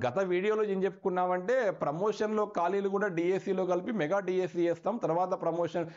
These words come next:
టెట్ నిర్వహిస్తాం అన్నప్పుడు జ్యుడిషియల్ డిపార్ట్‌మెంట్ ఒపీనియన్ స్వీకరిస్తున్నారని చెప్పుకున్నాం. మరి అక్కడ ఏమైందో తెలియదు కానీ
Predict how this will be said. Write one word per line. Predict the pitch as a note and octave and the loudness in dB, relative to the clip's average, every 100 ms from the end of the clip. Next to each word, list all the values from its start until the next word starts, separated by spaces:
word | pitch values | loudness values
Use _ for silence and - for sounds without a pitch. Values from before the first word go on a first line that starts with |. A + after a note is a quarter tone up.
| - | -6
టెట్ | F3 E3 | -4 -2
నిర్వహిస్తాం | E3 E3 E3 D#3+ D#3+ D3+ | 0 0 0 -2 -2 0
అన్నప్పుడు | D3+ D3+ G3+ | 0 0 -2
జ్యుడిషియల్ | G3+ C#3+ F3 G3 G#3 | -2 0 0 0 0
డిపార్ట్‌మెంట్ | F#3 F#3 F3+ D#3+ E3+ | 0 -2 -2 -2 -2
ఒపీనియన్ | D#3+ D#3+ D#3+ D#3+ | -2 0 0 0
స్వీకరిస్తున్నారని | D#3+ D3+ E3 D#3 - D3+ D3 | 0 -2 0 -2 -2 -2 0
చెప్పుకున్నాం. | D#3 C3+ - C3+ G#2+ - - - - | -2 -4 -4 -4 -4 -8 -20 -20 -4
మరి | A3 | -2
అక్కడ | F#3+ E3+ | 0 0
ఏమైందో | C3+ F#3 G3+ G3+ | 0 0 0 0
తెలియదు | G3 F3 E3+ F#3+ | 0 0 0 0
కానీ | F#3 E3 F#3 C#3+ | 0 0 0 -2